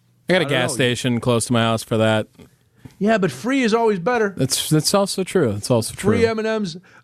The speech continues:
Speaker 2: Uh, listen,
Speaker 1: Save
Speaker 2: I love
Speaker 1: the,
Speaker 2: M and M's.
Speaker 1: save the
Speaker 2: Free M and M's.
Speaker 1: three oh eight, you know, that you spend on 'em.
Speaker 2: Yeah, listen. I, I, I don't know, but, uh, boy, they must be paying producers a lot where you're gonna turn your nose up
Speaker 1: <laughs>
Speaker 2: at free
Speaker 1: I guess,
Speaker 2: M and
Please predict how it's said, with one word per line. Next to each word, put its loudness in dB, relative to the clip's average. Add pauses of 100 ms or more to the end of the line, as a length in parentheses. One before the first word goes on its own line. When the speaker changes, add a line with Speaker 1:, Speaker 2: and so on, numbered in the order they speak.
Speaker 2:
Uh, -8
listen, 2
Speaker 1:
Save 2
Speaker 2:
I 2
love 0
Speaker 1:
the, 2
Speaker 2:
M -2
and 0
M's. 0
Speaker 1:
save 0
the -4
Speaker 2:
Free 2
M 2
and 2
M's. -
Speaker 1:
three 2
oh 0
eight, -4
you -2
know, 2
that 2
you -2
spend 0
on 0
'em. -4 (880)
Speaker 2:
Yeah, -14 (280)
listen. -18 (340)
I, -18
I, -14 (260)
I 0
don't 0
know, 0
but, 0
uh, -2
boy, 0
they 4
must -2
be -2
paying 0
producers -2
a 0
lot 0
where 2
you're -8
gonna -6
turn -4
your 0
nose 0
up -8
Speaker 1:
<laughs> -10
Speaker 2:
at -10
free -4
Speaker 1:
I -2
guess, -2
Speaker 2:
M -4
and -